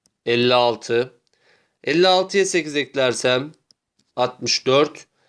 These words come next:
Altmış dörde sekiz eklersem yetmiş iki. Yetmiş ikiye sekiz eklersem seksen.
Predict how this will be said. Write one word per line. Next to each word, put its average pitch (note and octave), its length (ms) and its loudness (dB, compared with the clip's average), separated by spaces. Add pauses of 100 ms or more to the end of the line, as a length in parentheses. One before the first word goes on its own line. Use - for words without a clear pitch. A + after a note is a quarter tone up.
(280)
Altmış - 440 -4
dörde F#3+ 320 4
sekiz D#3 320 -2
eklersem C3+ 760 0 (1000)
yetmiş B2 440 -2
iki. C3 420 0 (720)
Yetmiş E3 400 -4
ikiye G3 220 2
sekiz D3+ 340 -2
eklersem C3+ 840 -2 (680)
seksen. C3+ 760 -2